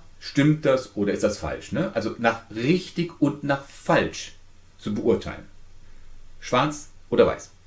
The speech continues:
Die dritte Ebene, das Herz, beurteilt nach unseren Werten. Entspricht das meiner Vorstellung von gut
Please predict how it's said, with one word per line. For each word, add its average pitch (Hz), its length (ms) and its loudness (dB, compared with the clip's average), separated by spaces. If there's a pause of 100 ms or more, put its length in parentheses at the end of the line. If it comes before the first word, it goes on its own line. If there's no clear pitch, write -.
(1400)
Die 78 180 -8
dritte 101 520 2
Ebene, 151 480 6
das - 260 0
Herz, 92 380 0
beurteilt 131 600 0
nach 110 180 -4
unseren 113 580 0
Werten. 98 520 4 (320)
Entspricht 110 540 -2
das 113 180 -2
meiner 92 380 -2
Vorstellung 135 920 0
von 85 200 -8 (260)
gut 135 440 0